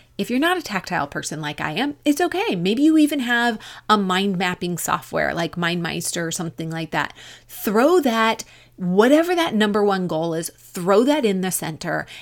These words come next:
and just brain dump. I want you to set your timer for five minutes. So you're gonna hit the pause on this episode,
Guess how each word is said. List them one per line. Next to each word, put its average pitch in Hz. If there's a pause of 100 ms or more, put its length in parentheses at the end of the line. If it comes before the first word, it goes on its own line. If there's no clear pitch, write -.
(140)
and 190
just 190 (180)
brain 160
dump. 151 (800)
I 254
want 359
you 214
to 196
set -
your 330
timer 165
for 190
five 165
minutes. - (400)
So -
you're 175
gonna 156
hit -
the 392
pause 190 (320)
on 202
this 277
episode, 135